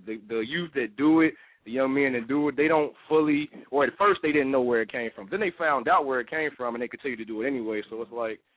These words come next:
for the most part, they're gonna do,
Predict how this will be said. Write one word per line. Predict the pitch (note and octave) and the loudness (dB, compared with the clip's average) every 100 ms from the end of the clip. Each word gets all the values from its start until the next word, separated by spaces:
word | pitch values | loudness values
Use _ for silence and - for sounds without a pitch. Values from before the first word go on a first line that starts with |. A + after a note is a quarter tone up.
| _ _ _ - | _ _ _ -12
for | - - D3 - D3+ - A#2+ | -10 0 2 2 0 -2 -2
the | D#3 | -2
most | C#3 D#3+ D#3 | -2 0 0
part, | C#3 B2+ C#3+ | 2 0 0
they're | C3+ | -2
gonna | B2+ D#3+ C3+ A2 | -4 -2 -4 -2
do, | D3 C#3+ B2 | 2 2 2